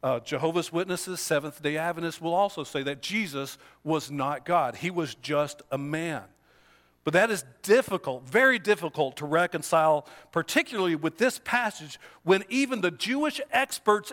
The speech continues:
in the law knew exactly what Jesus was claiming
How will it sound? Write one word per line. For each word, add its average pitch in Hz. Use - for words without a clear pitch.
in 208
the 190
law 185
knew 233
exactly 196
what 180
Jesus 175
was 170
claiming 226